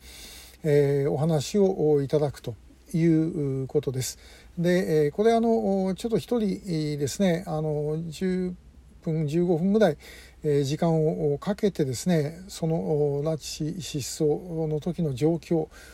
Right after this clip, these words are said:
それからその後どういうふうにこれまで来たかというようなお話を、お、お話を聞いていきたいと、私が聞く感じになると思います。で、えー、現場の方は私と、それから地元鹿児島の森山博之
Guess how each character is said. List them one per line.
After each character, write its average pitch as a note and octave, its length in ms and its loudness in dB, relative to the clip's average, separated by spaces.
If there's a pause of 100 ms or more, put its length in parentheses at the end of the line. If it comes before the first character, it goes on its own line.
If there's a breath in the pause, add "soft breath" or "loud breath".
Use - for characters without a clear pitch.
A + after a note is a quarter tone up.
(260 loud breath)
そ - 80 -2
れ F#3 80 2
か F3+ 100 0
ら F3 140 2
そ - 160 -2
の G#3 120 4
後 G#3+ 260 2
ど F3+ 180 0
う F#3+ 80 2
い E3+ 100 2
う C#3+ 40 0
ふ F#3+ 180 -4
う E3+ 100 2
に D#3+ 720 0
こ D3+ 100 0
れ D3 80 2
ま D3+ 120 0
で C#3 100 -2
来 - 80 -14
た F3 100 -2
か F3+ 140 -4
と E3+ 120 -2
い E3 140 0
う F3+ 60 0
よ F#3+ 160 0
う - 20 0
な D3 140 -4 (400 loud breath)
お D3+ 80 -4
話 D#3 720 -2 (140)
を、 F#3+ 40 4
お、 D#3 380 2 (360)
お F3+ 120 -8
話 C#3 400 -6
を C#3 540 -4
聞 D3+ 140 -4
い - 20 -8
て - 80 -2
い C3 60 0
き - 60 -10
た C#3 120 -2
い A#2+ 80 -4
と、 B2 100 -10 (560 loud breath)
私 F#3 400 -2
が G#3 160 4 (120)
聞 - 160 -14
く F3+ 120 2
感 D#3 300 -2
じ D3+ 280 -4
に E3 140 0
な D#3+ 100 0
る D#3 100 0
と C#3+ 100 -2
思 D3 160 -2
い C#3+ 40 -2
ま C#3+ 140 -2
す。 - 220 -8 (440 loud breath)
で、 F#3+ 300 2 (300)
え E3 440 0
ー、 G3 80 4
現 A3+ 80 2
場 A#3 80 2
の A3+ 100 2
方 B3 120 2
は E3+ 240 4
私 D#3 320 0
と、 F#3 220 -2
そ - 120 -4
れ D#3+ 80 0
か E3 120 0
ら E3+ 160 0
地 C#3 100 -2
元 E3 260 -2
鹿 D3 120 -2
児 D#3+ 100 0
島 E3 240 -2
の F3+ 200 0
森 D#3+ 240 0
山 D#3+ 140 0
博 E3+ 200 0
之 D3+ 160 -4